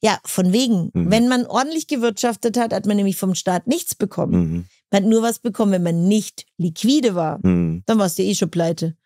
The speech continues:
Speaker 1: Dann hast du ja eh
Speaker 2: Mhm.
Speaker 1: schon ein anderes Problem gehabt. Und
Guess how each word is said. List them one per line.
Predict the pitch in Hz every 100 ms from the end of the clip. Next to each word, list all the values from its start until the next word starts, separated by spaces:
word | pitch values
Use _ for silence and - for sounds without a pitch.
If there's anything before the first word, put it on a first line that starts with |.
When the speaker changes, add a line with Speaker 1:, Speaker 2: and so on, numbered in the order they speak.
| _ _ _
Speaker 1:
Dann | 190 226
hast | 220 -
du | 220
ja | 202 196
eh | 185
Speaker 2:
Mhm. | 180
Speaker 1:
schon | 165
ein | 170
anderes | 165 160 -
Problem | - 160 160 170
gehabt. | - - _ _ _ _ _ _
Und | 220 202